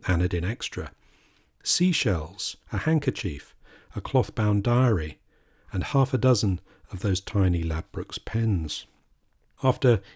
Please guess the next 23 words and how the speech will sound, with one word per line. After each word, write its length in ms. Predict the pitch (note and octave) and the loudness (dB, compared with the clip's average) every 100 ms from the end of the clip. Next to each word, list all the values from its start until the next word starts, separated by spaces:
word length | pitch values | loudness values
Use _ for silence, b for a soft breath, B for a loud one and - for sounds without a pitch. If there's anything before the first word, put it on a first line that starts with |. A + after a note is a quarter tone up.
| - | -2
each 300 | A#2+ - A2 | -2 0 2
list-like 640 | A#2 A2+ - - G#2+ F#2+ | 4 4 2 0 2 0
verse, 520 | F#2+ C3+ C3 G#2 - - B B - | 2 4 6 4 2 -6 B B 2
Dawson 400 | B2+ A2+ A#2 G#2 | 4 4 4 4
adds 220 | G#2 A2 | 4 2
a 60 | |
refrain 720 | G2+ G2 - C#3+ D3+ A2 E2 - b b | 0 0 0 2 4 4 2 -2 b b
that 120 | A#2 | -2
moves 460 | B2+ C3 C#3 B2+ - | 4 6 6 4 0
from 240 | - G#2+ | 2 4
neutral 420 | A2+ A#2+ - G#2 | 4 2 0 0
listing 580 | F#2 A#2+ - - F#2 D#2 b b - | 2 2 2 2 2 2 b b -6
to 120 | A2 | 2
the 120 | G2+ | 6
emotive 500 | G2+ A#2 A2 - G2 | 6 6 4 2 -6
cry 400 | - B2 A2 G2+ | -2 2 4 6
of, 260 | F#2 F#2 - b b b - | 4 2 -6 b b b -2
"I 120 | G2 | -2
can't 320 | - G#2+ F#2 | 2 0 0
throw 320 | - G#2 F#2 | 0 4 4
this 180 | E2+ D#2+ | 4 -2
bag 320 | - F#2 F2 | -2 -2 -2
away." 500 | E2+ F2 F#2+ D#2+ D#2 | 0 0 2 0 -4